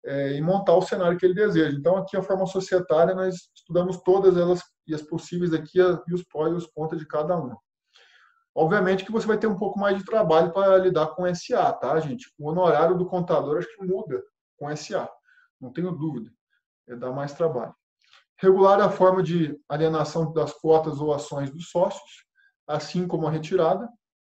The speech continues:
tá? É, então, aqui eu vou ter que estabelecer essa forma de retirada.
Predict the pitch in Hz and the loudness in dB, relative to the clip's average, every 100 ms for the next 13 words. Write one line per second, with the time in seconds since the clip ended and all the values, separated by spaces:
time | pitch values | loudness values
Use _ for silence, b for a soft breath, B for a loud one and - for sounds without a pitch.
0 | _ _ _ _ _ _ _ - 135 151 | _ _ _ _ _ _ _ -12 -12 -12
1 | b b b b - 127 135 135 135 131 | b b b b -10 -6 -4 -4 -4 -4
2 | 127 123 120 - _ _ _ _ _ _ | -4 -4 -8 -16 _ _ _ _ _ _
3 | 156 135 156 165 - 175 135 - - 131 | -8 -2 0 0 -2 -2 -4 -8 -16 -12
4 | 143 143 - - 147 147 143 151 147 - | -8 -8 -6 -6 -4 -6 -4 -4 -4 -6
5 | 139 139 139 127 - 147 151 147 139 139 | -10 -6 -8 -8 -6 -2 -2 -2 -6 -8
6 | 143 127 135 170 190 | -6 -2 -2 -2 -8